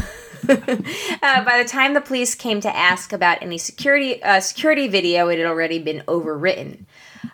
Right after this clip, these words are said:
Um, I wish you had discussed a question that I have.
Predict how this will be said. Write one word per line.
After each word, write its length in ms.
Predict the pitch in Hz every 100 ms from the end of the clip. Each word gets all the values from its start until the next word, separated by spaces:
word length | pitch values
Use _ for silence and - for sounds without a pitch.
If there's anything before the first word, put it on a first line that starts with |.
| -
Um, 220 | 196 190
I 120 | 196
wish 260 | 202 247 -
you 80 | 285
had 160 | 247
discussed 400 | 220 214 185 180
a 40 | 180
question 420 | - 311 - 330
that 100 | 220
I 80 | 160
have. 500 | 170 147 147 175